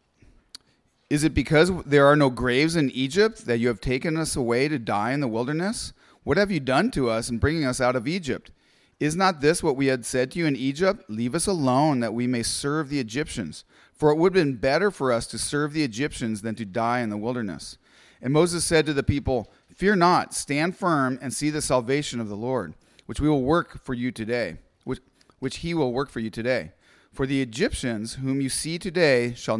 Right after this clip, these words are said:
you shall never see again. The Lord will fight for you, and you have to only be silent."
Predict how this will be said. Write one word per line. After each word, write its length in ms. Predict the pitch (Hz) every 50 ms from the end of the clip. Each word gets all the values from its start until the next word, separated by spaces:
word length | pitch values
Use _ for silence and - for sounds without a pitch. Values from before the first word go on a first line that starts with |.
| 117 110 -
you 120 | 135 123
shall 180 | - - 120 113
never 240 | 117 123 123 120
see 260 | 127 - - 135 135 131
again. 400 | 110 117 123 117 113 107 92 - _ _ _ _ _ _ _ _
The 100 | - 117
Lord 240 | 117 131 143 156 160
will 100 | 180 180
fight 300 | - - 170 165 175 175
for 140 | - - 139
you, 280 | 120 113 110 110 110 - -
and 160 | 127 110 110
you 100 | 113 123
have 180 | 127 123 131 -
to 100 | - -
only 240 | - 139 143 143 147
be 140 | 139 120 120
silent." 560 | - - - 127 131 127 110 95 80 - -